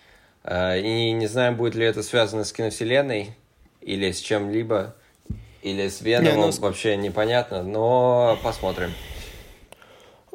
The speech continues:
Speaker 2: Э, скорее всего, что она будет связана с киновселенной, потому что <laughs> пишут, что она засветилась в автобусе в «Войне бесконечности», когда Питер Паркер из него выпрыгивал.
Speaker 1: Да, э, да это что угодно может значить, там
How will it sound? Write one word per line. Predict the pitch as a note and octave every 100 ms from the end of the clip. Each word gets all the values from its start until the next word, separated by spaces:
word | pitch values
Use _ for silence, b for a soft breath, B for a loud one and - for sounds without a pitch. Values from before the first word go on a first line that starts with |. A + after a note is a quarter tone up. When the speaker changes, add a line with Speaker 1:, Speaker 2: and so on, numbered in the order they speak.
| - -
Speaker 2:
Э, | C#3+ C3+ C3+ C3+ C#3 C#3
скорее | - D3+ D3+
всего, | D#3 - F#3
что | F3+ D3+
она | C#3+ C#3+
будет | C#3 C#3
связана | C#3+ C#3 C3
с |
киновселенной, | - C#3 - C#3+ D#3+ G#3
потому | - D3+ D3+
что | - C#3+ _ -
<laughs> | - - -
пишут, | E3+ - G3+
что | - D3+ C#3+ C3 B B B
она | - D3 D#3 E3 D3+ -
засветилась | D3+ D3 E3 D3+ F#3+ E3+ C#3+
в |
автобусе | D3+ D3 F3 D3+ C#3+ C#3+ C3 B2
в | A#2+ A#2+
«Войне | C3 C#3+ C#3
бесконечности», | C3+ - C3 D#3+ - - -
когда | C3 C3+
Питер | C3 -
Паркер | - D3 C#3+ D3+
из | C#3+
него | C3+
выпрыгивал. | B2+ B2+ C#3 E3+ D#3 C3
Speaker 1:
Да, | D3+
э, | D#3+ D#3+
да | D3
это | D#3 D#3 D3+
что | - D#3+
угодно | D#3 D#3 D3 B2+
может | A#2 A2+ A2
значить, | A2 A#2+ C3+ C#3 G#2
там | G#2+ G2+